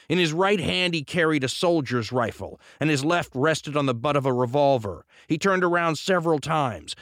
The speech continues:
striking the ground with the butt end of his rifle, and then halted in a theatrical pose. No one seemed to dare to approach him, and indeed he wore a terrible air."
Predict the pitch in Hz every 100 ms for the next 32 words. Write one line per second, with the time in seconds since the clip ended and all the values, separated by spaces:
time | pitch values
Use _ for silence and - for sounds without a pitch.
0 | - - 180 175 165 147 135 156 143 143
1 | 131 123 113 156 147 139 123 123 113 139
2 | 139 - 104 - - - 165 165 127 190
3 | 185 131 120 127 - 147 143 - - 127
4 | - 156 120 87 - - - _ _ 156
5 | 214 202 185 156 185 175 160 135 165 170
6 | 160 151 - 190 202 - 110 80 73 _
7 | - 160 170 139 208 170 156 160 170 170
8 | 156 - 175 175 139 127 127 139 113 85
9 | - -